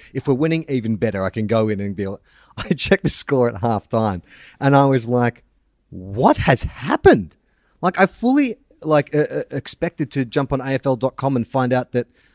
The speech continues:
you know, seventeen players had been withdrawn before the first bounce. Like, it was a cricket score. It was, uh, look, the, Nick said last week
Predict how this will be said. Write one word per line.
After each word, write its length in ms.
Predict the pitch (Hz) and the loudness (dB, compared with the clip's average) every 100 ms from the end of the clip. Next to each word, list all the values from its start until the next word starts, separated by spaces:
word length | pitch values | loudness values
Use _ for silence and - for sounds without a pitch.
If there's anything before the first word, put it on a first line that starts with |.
| _ | _
you 100 | - | -2
know, 120 | 135 113 | 0 2
seventeen 540 | - 180 160 160 131 | 0 0 -2 -2 -2
players 360 | - 143 156 127 | -2 -2 0 0
had 100 | 107 | 0
been 160 | 127 | 0
withdrawn 480 | 117 - 113 131 147 | 0 -4 -2 0 2
before 260 | 120 - 123 | 0 -4 -4
the 80 | 113 | -4
first 360 | - 117 - | -4 -4 -2
bounce. 340 | 135 185 - - | -4 -4 -6 -6
Like, 160 | 139 | -2
it 100 | 170 | -2
was 200 | 160 156 | 0 0
a 60 | 160 | 0
cricket 500 | - - 247 - - | -4 -2 -2 -2 -6
score. 380 | - - 101 90 | -6 -4 -4 -2
It 160 | 175 185 | -2 0
was, 340 | 190 175 - _ _ _ _ _ _ _ _ _ _ - | 0 -2 -4 _ _ _ _ _ _ _ _ _ _ -12
uh, 120 | - - - | -8 -8 -6
look, 160 | - - | -8 -6
the, 240 | 190 247 - _ _ _ _ _ - | 0 0 -2 _ _ _ _ _ -8
Nick 280 | 165 262 - | -2 -2 -2
said 260 | 240 202 | -2 -2
last 320 | 165 156 147 - | -2 -6 -6 -4
week 400 | 131 117 - | -2 -4 -8